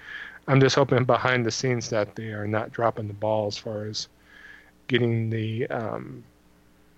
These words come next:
you know, the information regarding the next console to everyone. That way they could get their games ready on time and get it out for said systems. I mean, but w-, when you really think about it, they're all P C based. <laughs> And so I don't think, you know, this is not,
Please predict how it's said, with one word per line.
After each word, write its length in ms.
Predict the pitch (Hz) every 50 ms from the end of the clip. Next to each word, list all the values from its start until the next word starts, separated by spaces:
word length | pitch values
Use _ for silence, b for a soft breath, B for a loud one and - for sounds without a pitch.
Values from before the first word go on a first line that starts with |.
| _ _ _ _ _ _ - -
you 100 | 123 113
know, 220 | 110 110 110 110
the 360 | 107 - 117 113 113 120 -
information 600 | 143 123 127 - - 123 117 117 123 - - 127
regarding 340 | 113 104 110 107 110 107 110
the 80 | 110 110
next 320 | 110 107 113 - - -
console 460 | - - 117 113 110 - - 113 107
to 160 | - - 120
everyone. 500 | 113 104 107 110 107 107 107 110 107 107
That 240 | 113 120 131 - -
way 160 | 143 120 120
they 100 | 110 117
could 200 | 110 - 120 110
get 160 | - 113 - -
their 100 | 117 110
games 400 | 107 120 120 113 113 110 107 113
ready 260 | 113 110 107 107 107
on 140 | 107 104 107
time 280 | - - 110 107 104
and 80 | 104 104
get 120 | 107 98
it 120 | 101 101 98
out 160 | 98 107 104
for 360 | - - 120 113 117 117 - _ _ b b b b b b b b
said 320 | - - - 113 104 -
systems. 600 | - - - 104 - - - 117 107 104 101 92
I 100 | 120 117
mean, 180 | 120 123 123 120
but 180 | 113 127 120 123 - _ _ -
w-, 380 | 220 208 175 135 135 143 180 - - - - -
when 220 | - 147 151 151 151
you 100 | 151 143
really 220 | 151 160 156 151
think 240 | 139 - 170 151 -
about 240 | 151 156 156 151 139
it, 40 | -
they're 140 | 147 131 131
all 120 | 139 147
P 240 | - - - 175 165
C 180 | - - 185 180
based. 500 | 165 180 190 214 220 - - - - -
<laughs> 60 | - - _ _ _ - _ _ _ _ - B B B B B B B B B B -
And 140 | 165 143 139 -
so 140 | - 147
I 100 | 139 143
don't 240 | 151 156 160 151 -
think, 380 | - 151 147 143 - _ - 151
you 80 | 135
know, 160 | 131 127 120 120
this 180 | 127 120 120
is 140 | 127 117 123
not, 260 | 131 123 123 120 120